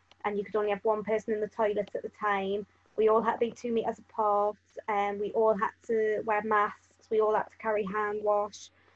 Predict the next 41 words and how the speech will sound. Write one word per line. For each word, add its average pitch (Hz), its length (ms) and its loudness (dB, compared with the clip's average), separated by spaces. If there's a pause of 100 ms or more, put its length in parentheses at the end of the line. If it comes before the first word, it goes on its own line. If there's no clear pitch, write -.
(120)
So - 80 -14
it - 0 -
was 220 100 -10
really 240 560 0
crazy. 233 720 2 (680)
And 247 100 0
then 233 140 4
when 226 120 2
we, 220 160 0 (100)
the 226 60 4
gig 247 200 4
was, 233 100 -6
like, 220 140 2
live 226 340 4
streamed, 220 560 -4
so - 80 -6
you 214 140 -4
did 208 140 2
it, 208 100 4
like, 202 160 -2
straight 220 280 -2
down 220 140 0
the 214 60 -2
barrel, 208 300 2 (140)
barrel 214 220 4
of 202 80 -4
the - 100 -8
camera, 220 600 0 (340)
but 202 380 4 (300)
from 214 320 2
the 196 80 -2
stage. 220 680 -2 (360)
And 208 120 -2
it 214 60 0
was 226 140 -4
just 202 240 -12
so 240 220 4
bizarre, 233 400 2
because 226 240 -4
I 233 60 0
thought, 226 280 -2